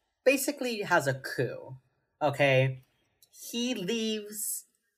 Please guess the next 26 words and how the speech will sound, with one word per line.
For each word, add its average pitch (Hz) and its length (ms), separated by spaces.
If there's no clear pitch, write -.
with 170 440
a 175 80
section 180 460
of 147 100
the 156 80
Branch 147 340
Davidians, 131 640
and 143 140
then, 127 120
like, 117 200
the 113 100
original 165 380
ones 147 180
are - 60
still 190 240
in 165 80
Mount 151 160
Carmel. 127 400
Then 170 240
they 143 140
all 202 160
come 196 200
back 160 240
and 143 100
they 131 100
basically 135 680